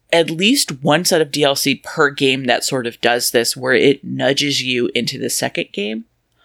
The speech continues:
which on one hand is really cool as far as storytelling is concerned. On the other hand, it's that predatory D L C paying for it bit that's a little annoying, where you're paying for information that you need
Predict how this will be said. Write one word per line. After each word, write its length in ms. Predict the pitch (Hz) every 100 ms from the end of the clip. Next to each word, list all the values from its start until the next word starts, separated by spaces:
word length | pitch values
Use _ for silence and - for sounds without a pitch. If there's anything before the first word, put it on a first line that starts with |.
| _ - -
which 200 | 214 -
on 280 | 226 208
one 220 | 175 196 214
hand 260 | 233 247
is 160 | 170 143
really 340 | 139 156 151
cool 600 | - - 147 165 240 254 -
as 180 | 139
far 200 | - 143
as 100 | 120
storytelling 600 | - - 117 - 175 175
is 120 | 170 -
concerned. 560 | 180 170 180 180 190 - - - - - _
On 140 | 170
the 120 | 160 -
other 220 | 160 180
hand, 500 | 180 180 165 156 151 - - - - _ _
it's 260 | 175 156 -
that 400 | 165 156 - -
predatory 920 | - 180 175 - 160 170 160 156 143 _ - -
D 180 | 175 170
L 160 | 151
C 400 | 147 - 151 143
paying 500 | 135 - 139 143 170
for 240 | 165 185 196
it 240 | 208 -
bit 280 | 208 208 - _
that's 180 | 131 127
a 40 | 123
little 280 | 113 113
annoying, 440 | 117 123 123 135 131
where 120 | 120
you're 180 | 113 131
paying 540 | - - 127 123 123
for 600 | - - 127 123 113 113 _
information 640 | 151 143 131 123 - 135 131
that 220 | - -
you 380 | 127 127 127 120
need 380 | 120 127 180